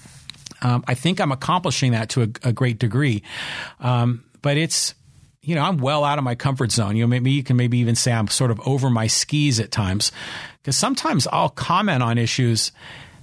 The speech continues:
that, you know, I'm not an expert on the issue. Um, I, I know enough to be dangerous. I know enough to have an opinion.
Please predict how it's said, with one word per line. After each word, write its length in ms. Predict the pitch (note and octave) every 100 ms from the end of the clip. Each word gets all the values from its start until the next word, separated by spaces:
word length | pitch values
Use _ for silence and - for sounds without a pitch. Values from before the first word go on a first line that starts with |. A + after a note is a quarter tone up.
| - - - -
that, 320 | D3 G3 G3+ - -
you 120 | G3
know, 80 | F3+
I'm 140 | A3
not 180 | C4 A3+
an 80 | D3+
expert 380 | C#3+ - C3+ A#2+
on 120 | A2+
the 120 | G#2+
issue. 360 | G#2 - E3 - -
Um, 460 | B2+ A#2+ A#2 A#2 -
I, 500 | C3+ C3 C3+ B2+ B2 - - - - - - _ -
I 120 | C3+
know 220 | C3+ C3
enough 720 | A#2+ A#2+ B2+ G#3 - - - -
to 100 | C3
be 140 | C3
dangerous. 560 | A#2+ C3+ G3+ F3+ F#3+ E3
I 120 | D3
know 200 | D3+ C#3+
enough 520 | C3+ B2+ C#3+ D3+ - - -
to 100 | -
have 340 | C3 C3+ B2 -
an 80 |
opinion. 580 | A#2 - F3 G#3+ A#2 A#2